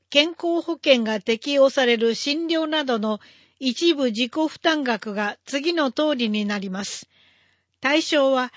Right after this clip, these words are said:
健康保険加入者で、各要件に該当する人、生活保護受給者は対象外。市役所別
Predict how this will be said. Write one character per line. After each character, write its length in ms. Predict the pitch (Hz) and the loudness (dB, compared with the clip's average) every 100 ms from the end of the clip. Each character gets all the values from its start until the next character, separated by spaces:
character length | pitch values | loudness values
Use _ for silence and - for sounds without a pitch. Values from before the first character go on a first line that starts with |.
| _ _ - | _ _ -4
健 240 | 302 330 | 0 0
康 280 | 349 349 339 | 0 0 0
保 140 | 311 | -2
険 340 | 330 - 226 214 | 0 2 2 0
加 160 | 240 | -2
入 240 | 254 269 262 | 0 2 0
者 180 | - 190 | -2 -6
で、 200 | 190 - _ _ _ _ | -8 -10 _ _ _ _
各 340 | - 330 285 | -4 -4 -2
要 260 | 254 277 294 | 2 4 4
件 260 | - 302 254 | 0 0 0
に 160 | 220 | -2
該 260 | 196 240 277 | 0 0 0
当 220 | 294 269 | 0 -2
す 160 | 254 233 | -2 -4
る 140 | 214 | -4
人、 320 | - - 202 _ _ _ _ _ _ _ - | -6 -8 -10 _ _ _ _ _ _ _ -12
生 300 | - 311 349 | -2 0 2
活 320 | 339 330 330 | 2 0 0
保 180 | 294 320 | -2 0
護 120 | 247 | 0
受 240 | 214 233 | 0 -2
給 200 | 226 302 | 0 -2
者 200 | 285 240 | 0 -2
は 200 | 202 190 208 | -4 -6 -6
対 200 | 262 269 | 0 0
象 280 | 285 294 226 | 2 2 2
外。 280 | 180 156 175 _ _ _ _ _ _ | -2 -12 -14 _ _ _ _ _ _
市 240 | - - 302 | -12 -4 2
役 240 | 311 330 | 2 2
所 180 | - 269 | -2 0
別 220 | 226 226 | 0 -2